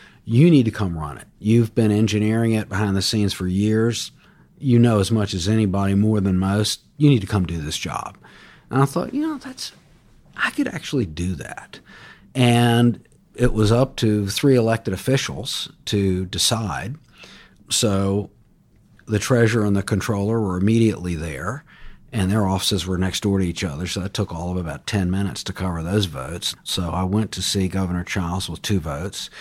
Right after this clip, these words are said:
and he gave me great advice. He said, "You know, I'm gonna give you the same advice I give my airplane pilots, which is there are gonna be plenty of times when I'm gonna push you to do something 'cause I wanna go somewhere,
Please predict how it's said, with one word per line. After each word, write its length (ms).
and 120
he 100
gave 240
me 120
great 300
advice. 560
He 140
said, 360
"You 120
know, 140
I'm 160
gonna 280
give 200
you 100
the 80
same 320
advice 480
I 80
give 260
my 180
airplane 420
pilots, 580
which 320
is 200
there 100
are 20
gonna 140
be 80
plenty 340
of 100
times 440
when 100
I'm 60
gonna 140
push 380
you 140
to 60
do 180
something 480
'cause 160
I 80
wanna 220
go 180
somewhere, 580